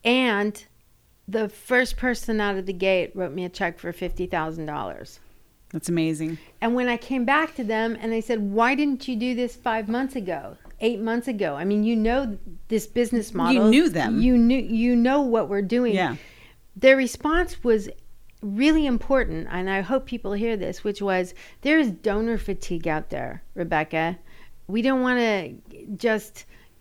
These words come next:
Speaker 1: give more money. I want a piece of what you're doing. I believe in what you're doing so much. I want a piece of this.
Speaker 2: That's
Speaker 1: I wanna
Speaker 2: amazing.
Speaker 1: own a part of this."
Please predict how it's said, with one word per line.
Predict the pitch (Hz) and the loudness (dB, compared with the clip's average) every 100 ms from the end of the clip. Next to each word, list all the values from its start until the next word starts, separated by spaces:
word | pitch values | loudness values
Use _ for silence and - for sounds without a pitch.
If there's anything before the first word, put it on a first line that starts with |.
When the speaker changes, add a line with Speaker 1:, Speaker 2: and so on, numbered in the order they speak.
| 190 | -6
Speaker 1:
give | 180 240 240 196 185 - | 4 6 6 4 -8 -4
more | 196 190 | 0 2
money. | 190 202 185 165 - | 2 2 0 -4 0
I | 214 | 2
want | 247 254 226 | 2 0 0
a | |
piece | 185 - - 240 233 | -2 -8 -4 -4 -4
of | 208 175 | -6 -2
what | 170 160 | -4 -2
you're | 170 | -4
doing. | 165 170 160 151 180 - - - | -4 -6 -6 -8 -10 -14 -16 -2
I | 202 247 | 0 2
believe | 226 220 220 262 285 | 0 -2 -2 -2 0
in | 226 | -2
what | 196 165 | -2 -4
you're | 175 | -4
doing | 180 180 | -2 -4
so | 180 180 | -4 -4
much. | 175 175 196 | -4 -4 -4
I | |
want | 190 180 | -4 -4
a | |
piece | 165 - - 247 - 185 | -6 -10 -6 -6 -6 -10
of | 151 | -12
this. | 117 123 - - | -10 -10 -12 -12
Speaker 2:
That's | 170 208 | -4 -2
Speaker 1:
I | 214 | 0
wanna | 214 202 | 0 -2
Speaker 2:
amazing. | 170 226 | -4 -2
Speaker 1:
own | 233 247 233 | -2 0 -2
a | - | -4
part | 190 - 180 143 | -8 -4 -4 -4
of | 143 - | -8 -10
this." | 135 85 - - | -12 -12 -14 -20